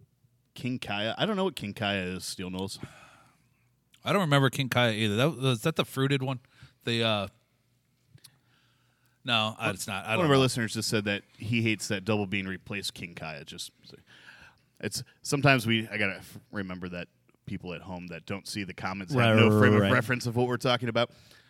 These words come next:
Speaker 1: Uh, yeah, I don't remember that beer at all, and so it doesn't bother me that it replaced it. I think Double Bean's awesome. I actually really liked the, uh, coconut cream ale from them this year. They changed it up a little bit, and, uh, I thought it was a
Speaker 3: Wait,
Speaker 1: lot
Speaker 3: from
Speaker 1: better.
Speaker 3: who?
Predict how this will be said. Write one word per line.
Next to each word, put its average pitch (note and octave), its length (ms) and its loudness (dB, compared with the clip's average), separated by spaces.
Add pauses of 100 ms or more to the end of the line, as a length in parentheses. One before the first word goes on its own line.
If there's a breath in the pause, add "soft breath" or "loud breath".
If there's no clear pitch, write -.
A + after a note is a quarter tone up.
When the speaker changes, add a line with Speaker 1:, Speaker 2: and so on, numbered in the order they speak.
(180 soft breath)
Speaker 1:
Uh, F2 380 -4
yeah, A#2+ 160 6
I C3 40 8
don't D#3+ 140 8
remember C#3+ 240 8
that A#2+ 140 4
beer A#2 160 4
at A2 60 4
all, A#2 300 6
and G#2+ 200 -8
so G#2+ 220 0
it G#2+ 140 0
doesn't A2 260 -2
bother G#2+ 240 2
me A2 120 0
that G#2+ 120 2
it G#2 60 -4
replaced G#2+ 460 -2
it. G#2+ 100 -2
I G#2+ 100 2
think G#2+ 220 -6
Double G#2 240 -2
Bean's F#2+ 280 -6
awesome. G2+ 540 -6 (560)
I C3+ 300 0
actually A2+ 400 -2
really G#2+ 260 4
liked G2+ 380 -4
the, G2 400 -2
uh, F2 340 -8
coconut G2 320 -6
cream G2 240 -10
ale F2 120 -10
from F2+ 180 -16
them F2+ 140 -14
this F2+ 180 -14
year. F2+ 160 -10
They G#2 100 -6
changed G2+ 320 -8
it F#2+ 80 -8
up F#2 140 -8
a A2 40 -8
little A2 180 -4
bit, A#2 220 -4 (880 soft breath)
and, F2+ 340 -10
uh, E2+ 120 -10
I F2+ 80 -8
thought G#2 160 -2
it F#2+ 40 -6
was F#2 120 -10
a F2 60 -10
Speaker 3:
Wait, A2+ 140 2
Speaker 1:
lot - 80 -2
Speaker 3:
from B2+ 80 0
Speaker 1:
better. A#2+ 240 6
Speaker 3:
who? - 0 -